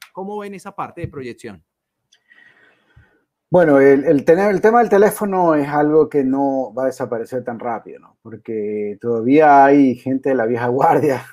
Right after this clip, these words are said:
Speaker 2: Yo también todavía, yo aprendí a marcar teléfono en un teléfono con dial, ¿no? O sea, con, con rueda.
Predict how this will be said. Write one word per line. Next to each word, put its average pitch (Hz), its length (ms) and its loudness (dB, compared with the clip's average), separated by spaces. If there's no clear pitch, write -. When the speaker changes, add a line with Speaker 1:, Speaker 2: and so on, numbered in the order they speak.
Speaker 2:
Yo 117 300 -8
también 107 300 -10
todavía, 101 640 -6
yo 117 80 -8
aprendí 117 320 -2
a 113 100 0
marcar 107 400 -6
teléfono 117 580 -2
en 104 80 -8
un 110 120 -6
teléfono 104 920 -8
con 101 220 -6
dial, 117 420 2
¿no? 98 120 -12
O - 20 -16
sea, 101 200 -10
con, 98 380 -14
con 101 180 -10
rueda. 120 500 0